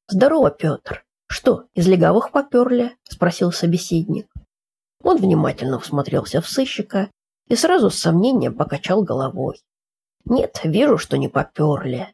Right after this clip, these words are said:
Таких не гонят». И добавил с подозрением: «Ну что, меня арестовывать явился или по какую другую душу?» «Говори тише»,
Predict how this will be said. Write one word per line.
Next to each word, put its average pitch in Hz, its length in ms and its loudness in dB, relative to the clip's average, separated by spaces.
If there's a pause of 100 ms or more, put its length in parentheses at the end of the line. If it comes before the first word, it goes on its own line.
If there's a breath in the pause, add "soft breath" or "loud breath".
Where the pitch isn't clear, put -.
(160)
Таких 269 360 0
не 165 100 4
гонят». 151 440 0 (760)
И - 80 4
добавил 226 420 4
с 165 60 -4
подозрением: 143 880 -2 (520)
«Ну 330 100 4
что, 254 420 2 (260)
меня 330 340 6
арестовывать 185 800 4
явился 175 560 2
или 185 240 4
по 175 140 -4
какую 165 360 2
другую 180 460 2
душу?» 180 540 -2 (760)
«Говори 165 340 2
тише», - 600 -4